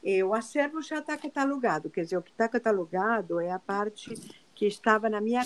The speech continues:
casa, porque eu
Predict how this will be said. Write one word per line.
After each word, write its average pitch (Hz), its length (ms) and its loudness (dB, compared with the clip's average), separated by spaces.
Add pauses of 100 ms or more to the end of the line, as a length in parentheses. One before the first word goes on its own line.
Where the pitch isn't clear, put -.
casa, 151 720 -4 (720)
porque 190 1120 0
eu 185 480 -4